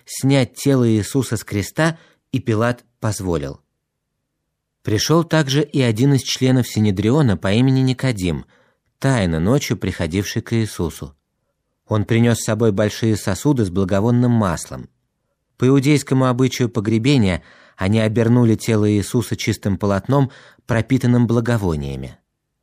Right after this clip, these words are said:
Недалеко от того места, где был распят Иисус, находился сад, а в саду недавно высеченная в скале пещера для погребения.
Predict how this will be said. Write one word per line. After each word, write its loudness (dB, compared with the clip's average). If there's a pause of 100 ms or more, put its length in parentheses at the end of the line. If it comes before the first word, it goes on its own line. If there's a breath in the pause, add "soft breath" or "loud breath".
(300)
Недалеко 0
от -2
того 0
места, 0
где -2
был 0
распят -4
Иисус, -2
находился -4
сад, -8 (500 soft breath)
а -4
в -6
саду 0 (360 loud breath)
недавно 2
высеченная 0
в -6
скале 0
пещера -2
для -2
погребения. -2